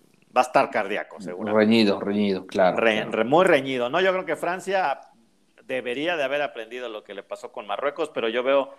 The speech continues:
Speaker 1: a Argentina un poco más en ascenso y Francia como que decayó un poquito, ¿no? Inclusive con el juego con Marruecos. Ahí veo la diferencia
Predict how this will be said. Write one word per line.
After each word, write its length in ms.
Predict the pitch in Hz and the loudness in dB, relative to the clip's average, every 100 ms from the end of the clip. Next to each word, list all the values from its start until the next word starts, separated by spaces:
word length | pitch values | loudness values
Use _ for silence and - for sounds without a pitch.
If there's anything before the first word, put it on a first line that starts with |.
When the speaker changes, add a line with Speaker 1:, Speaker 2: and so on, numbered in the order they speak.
| _ _ _ | _ _ _
Speaker 1:
a 60 | 107 | 0
Argentina 540 | 113 110 107 135 139 135 | 0 -2 -6 -6 -4 -4
un 80 | |
poco 240 | 120 131 127 | -4 -6 -6
más 260 | 117 127 | -4 -6
en 100 | 131 | -6
ascenso 460 | 110 107 135 147 156 | -6 -4 -6 -4 -2
y 80 | 127 | -2
Francia 400 | 127 127 135 135 | -2 -6 -4 -8
como 320 | 117 98 95 | -6 -10 -8
que 160 | 104 101 | -6 -4
decayó 420 | 98 104 104 117 | -4 -4 -4 -4
un 100 | 123 | -6
poquito, 420 | 110 - 113 110 | -8 -6 -8 -8
¿no? 240 | 95 143 160 | -6 -8 -8
Inclusive 500 | 101 95 - 101 98 | -18 -18 -16 -14 -12
con 200 | 92 87 | -12 -14
el 160 | 92 - | -20 -4
juego 280 | - 101 - | 2 2 0
con 160 | 87 | -6
Marruecos. 540 | 85 80 85 - - - | -8 -8 -8 -10 -10 -4
Ahí 160 | 98 | -2
veo 240 | 101 101 95 | 0 2 2
la 100 | 92 | 0
diferencia 720 | 92 101 117 139 165 175 | -2 0 0 2 4 4